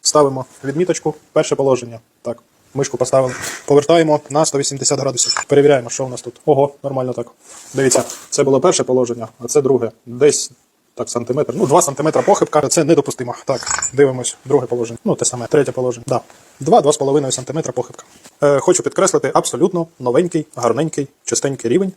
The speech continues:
Ось вона сумочка, бачите, зовсім ще не юзаний. Тільки людина його отримала. Коробочка оригінальна.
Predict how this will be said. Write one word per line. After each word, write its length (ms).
Ось 180
вона 140
сумочка, 400
бачите, 360
зовсім 360
ще 200
не 140
юзаний. 460
Тільки 260
людина 220
його 260
отримала. 400
Коробочка 320
оригінальна. 340